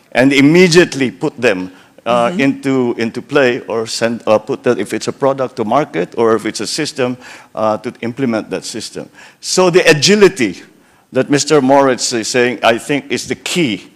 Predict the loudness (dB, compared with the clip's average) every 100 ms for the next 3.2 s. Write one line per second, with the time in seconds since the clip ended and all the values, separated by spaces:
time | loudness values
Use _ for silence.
0 | _ _ -4 0 0 -2 -6 -6 -6 -2
1 | -4 -4 -4 -4 -8 -18 -6 -2 0 0
2 | -2 -4 -6 -8 -10 -20 -12 -2 2 2
3 | 0